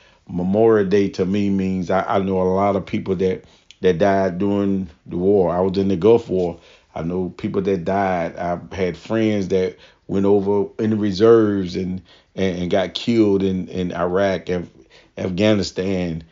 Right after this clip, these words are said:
and s-, so many other different places. So where a lot of people are celebrating because it's a time to party for them,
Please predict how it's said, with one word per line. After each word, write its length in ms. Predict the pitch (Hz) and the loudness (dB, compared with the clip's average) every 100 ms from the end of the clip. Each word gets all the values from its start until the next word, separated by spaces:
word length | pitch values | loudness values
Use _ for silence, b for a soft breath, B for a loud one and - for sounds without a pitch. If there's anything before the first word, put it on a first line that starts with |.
| b _ | b _
and 380 | 92 90 90 85 | -6 -4 -4 -6
s-, 340 | 80 - - - | -8 -12 -12 -12
so 240 | - 127 | 0 4
many 200 | 131 120 | 4 6
other 180 | 120 110 | 4 4
different 280 | 110 107 - | -2 -2 0
places. 460 | 120 107 82 78 - B B B | 0 0 -6 -10 -18 B B B
So 200 | - 92 | -2 2
where 220 | 98 104 | 4 4
a 60 | 98 | 4
lot 220 | 107 127 | 4 2
of 120 | 120 | 2
people 260 | 123 - 90 | -4 -4 -6
are 100 | 90 | -8
celebrating 960 | - - 131 127 95 101 98 98 90 | -6 2 4 4 2 2 2 0 -2
because 360 | 90 - 104 98 | -4 0 0 0
it's 160 | 95 | -4
a 80 | 95 | -4
time 380 | - 104 98 98 | -4 -4 -4 -4
to 120 | 98 | -6
party 320 | 95 - 98 | -4 0 0
for 140 | 92 90 | 0 -4
them, 280 | 104 101 | -4 -4